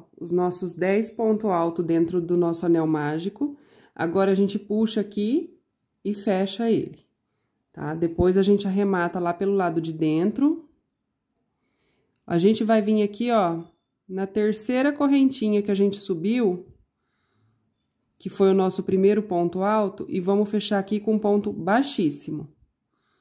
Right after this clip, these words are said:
A, a linha ficou aqui, ó. Depois, a gente vai arrematar,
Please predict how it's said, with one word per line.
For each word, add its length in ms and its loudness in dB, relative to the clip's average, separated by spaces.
A, 240 -6
a 100 -2
linha 240 4
ficou 280 -2
aqui, 340 0
ó. 280 2
Depois, 440 0
a 60 4
gente 260 2
vai 220 0
arrematar, 800 -2